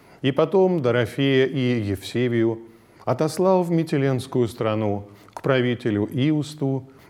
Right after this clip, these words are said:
а Кириакию в Никомедию к кесарю Максимиану. Последний допросил святую,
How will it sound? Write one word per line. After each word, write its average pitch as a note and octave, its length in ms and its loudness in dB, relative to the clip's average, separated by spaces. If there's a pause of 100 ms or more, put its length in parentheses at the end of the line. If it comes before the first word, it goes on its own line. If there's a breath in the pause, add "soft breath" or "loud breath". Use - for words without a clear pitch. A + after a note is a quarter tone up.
а B2+ 320 2
Кириакию B2 880 -2 (220 loud breath)
в A2 100 -2
Никомедию B2+ 920 0 (120)
к - 160 -16
кесарю C3 680 0 (180)
Максимиану. A2+ 800 -4 (540)
Последний C#3+ 640 2
допросил B2+ 580 0
святую, B2 800 0